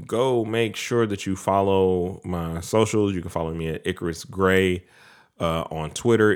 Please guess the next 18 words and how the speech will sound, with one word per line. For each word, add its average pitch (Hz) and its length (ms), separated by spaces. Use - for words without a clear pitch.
Icarus 90 420
underscore 104 500
Gray 92 360
on 80 300
Instagram, 90 760
uh, 82 160
Gray 107 260
Area 110 320
Anime 87 800
one 113 500
on 104 560
Twitter, 123 540
or 85 440
on 82 140
Twitter, 82 400
yeah, 80 340
I 78 60
believe. 76 320